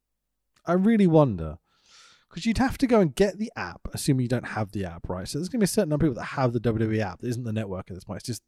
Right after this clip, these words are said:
the d-, old W W E app thing, right? You would then have to be watching Raw live and then have to care enough to pick up your phone or whatever and open that app to then find that vote to then actually vote.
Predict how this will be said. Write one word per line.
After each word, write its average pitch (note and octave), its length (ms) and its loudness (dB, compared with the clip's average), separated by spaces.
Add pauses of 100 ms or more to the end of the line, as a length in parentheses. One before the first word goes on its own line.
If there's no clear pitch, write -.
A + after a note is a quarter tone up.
(120)
the G#2+ 140 -8
d-, A2+ 160 -4
old A2 200 -4
W G2 200 -2
W F#2 180 -4
E F#2 40 -6
app - 180 -10
thing, D#2+ 200 -14
right? E2 240 -14 (840)
You D3+ 100 4
would D#3+ 120 4
then F#3 120 4
have F3+ 220 0
to F3 80 -4
be G3+ 180 -2
watching G#3 480 -2
Raw F3+ 180 4
live A2+ 640 -2 (120)
and A#2+ 100 -2
then E3+ 100 4
have D#3+ 140 0
to D3+ 80 -2
care G#3 440 4
enough F2 280 -8
to - 80 -8
pick - 260 -2
up - 160 -10
your C#3+ 120 2
phone B2 520 -2
or A2 140 -8
whatever G2+ 460 -4 (480)
and - 100 -14
open F3 300 6
that G#2+ 180 0
app F#2+ 260 -10
to - 100 -8
then C#3 220 2
find E3+ 560 2
that C#3 280 0
vote A2+ 440 0
to - 120 -8
then B2+ 420 -2 (100)
actually - 500 -8
vote. G2+ 300 -8